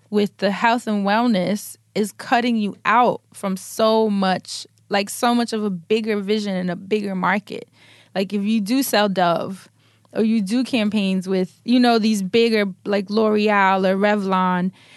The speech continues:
and just say, 'Fuck it.' Like, yeah, health is cool, but, like, there's money to be made."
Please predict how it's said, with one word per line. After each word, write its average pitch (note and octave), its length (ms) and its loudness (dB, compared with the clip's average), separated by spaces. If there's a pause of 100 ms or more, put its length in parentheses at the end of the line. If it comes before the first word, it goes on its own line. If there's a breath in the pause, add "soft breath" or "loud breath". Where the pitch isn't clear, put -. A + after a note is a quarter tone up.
(180 loud breath)
and G#3 160 -2
just G#3+ 220 -2
say, G#3+ 140 0
'Fuck A#3+ 380 -2
it.' G3 140 -4
Like, F#3+ 180 -2
yeah, B3 280 2
health A#3 340 0
is A3+ 160 -6
cool, C4 480 0
but, F#3 240 -4
like, F#3+ 280 -2
there's G3 220 -4
money B3 400 0
to G3 120 -2
be E3+ 160 -4
made." - 340 -8